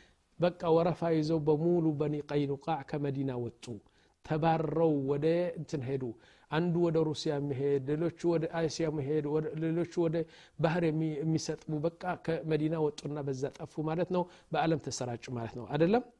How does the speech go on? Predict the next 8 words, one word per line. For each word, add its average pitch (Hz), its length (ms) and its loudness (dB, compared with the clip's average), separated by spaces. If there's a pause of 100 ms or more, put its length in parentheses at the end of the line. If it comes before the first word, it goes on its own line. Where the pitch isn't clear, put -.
ጠይብ፣ - 220 -10 (100)
አንዲት 196 320 2
ሴት፣ - 240 -2 (480)
ምክንያቱ 185 420 0
አንዲት 233 280 0
ሴት - 240 -2
ነች፣ 120 220 -8
ክብሯ 160 240 0